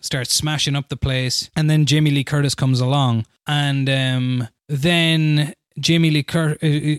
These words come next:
Short Round says something to her, and Jamie Lee Curtis kinda rolls the decision back, and she says, "I, I, yeah, I remember when I was getting divorced, it was horrible. I feel bad for you." And they smoke weed outside,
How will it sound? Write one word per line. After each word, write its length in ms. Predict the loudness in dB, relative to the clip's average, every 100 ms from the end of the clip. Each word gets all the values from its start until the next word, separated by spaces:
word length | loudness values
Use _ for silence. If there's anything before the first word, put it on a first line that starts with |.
| -2
Short 300 | 0 2 2
Round 260 | 2 2 2
says 180 | 0
something 240 | 0 -2 -2
to 160 | 0 0
her, 100 | 0
and 160 | 0
Jamie 300 | 0 0 0
Lee 180 | -2 -2
Curtis 560 | -2 -2 -2 -2 -2 -4
kinda 500 | -4 -2 0 -2 -4 -6
rolls 440 | -2 0 0 0
the 80 | -2
decision 400 | -2 -2 -2 -2
back, 280 | -2 -2 -4
and 140 | -4
she 180 | -2 -2
says, 440 | -2 -2 -2 -4 -10 _
"I, 260 | -4 -2 -2
I, 160 | -2 -2
yeah, 280 | -2 -2 -4 -6
I 80 | -2
remember 300 | 0 0 0
when 140 | -2
I 80 | -2
was 100 | -2
getting 160 | -4 -6
divorced, 400 | -4 -4 -4 -4
it 40 |
was 100 | -6
horrible. 380 | -4 -4 -4 -4
I 60 | -6
feel 180 | -4 -4
bad 260 | -4 -6
for 100 | -4
you." 60 | -2
And 120 | -2
they 40 | -2
smoke 360 | 0 0 0
weed 180 | 0 0
outside, 580 | -2 -4 -4 -2 -4